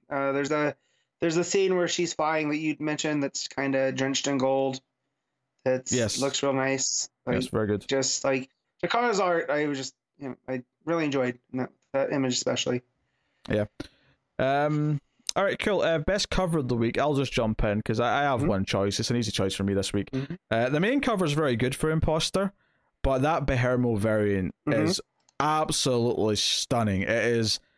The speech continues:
Speaker 2: it's, uh,
Speaker 1: Mm-hmm.
Speaker 2: Wong standing with the G C P D, like, out, you know, jacket on,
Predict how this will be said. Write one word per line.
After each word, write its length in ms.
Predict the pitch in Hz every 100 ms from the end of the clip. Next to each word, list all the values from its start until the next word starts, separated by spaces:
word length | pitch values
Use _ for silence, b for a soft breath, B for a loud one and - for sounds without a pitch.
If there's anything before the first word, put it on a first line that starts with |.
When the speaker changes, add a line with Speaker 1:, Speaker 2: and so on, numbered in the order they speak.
| _ _ -
Speaker 2:
it's, 280 | 123 131 139
uh, 240 | 127 127
Speaker 1:
Mm-hmm. 120 | 135 143
Speaker 2:
Wong 260 | 185 180
standing 500 | 165 - 139 143 143
with 80 | 135
the 80 | 120
G 140 | 127
C 180 | 131 127
P 160 | - 120
D, 180 | 117 117
like, 220 | 110 -
out, 140 | 117 -
you 160 | 120 110
know, 60 |
jacket 380 | 107 117 120 -
on, 340 | 107 131 143